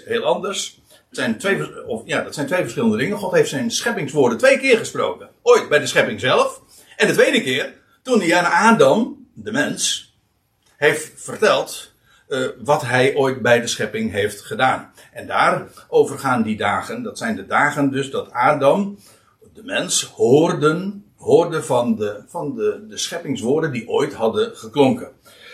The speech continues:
Dat was een van de bevindingen en dat was toch wel, nee, nou, ik weet wel zeker voor verreweg de meeste mensen,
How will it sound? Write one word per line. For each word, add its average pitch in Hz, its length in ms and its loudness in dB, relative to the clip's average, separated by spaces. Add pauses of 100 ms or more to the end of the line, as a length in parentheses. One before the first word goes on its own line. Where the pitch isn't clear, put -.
(140)
Dat 143 180 4
was 165 140 0
een 175 240 2
van 160 180 4
de 143 100 0
bevindingen 151 520 -2
en 156 100 -4
dat 117 180 -4
was - 500 -10
toch - 140 -12
wel, 107 500 2 (840)
nee, - 480 0 (120)
nou, 117 220 0
ik - 60 -8
weet 117 340 -2 (260)
wel 104 160 0
zeker 127 360 2
voor 117 220 -6
verreweg 208 380 0
de 117 80 -6
meeste 131 300 2
mensen, 113 340 -4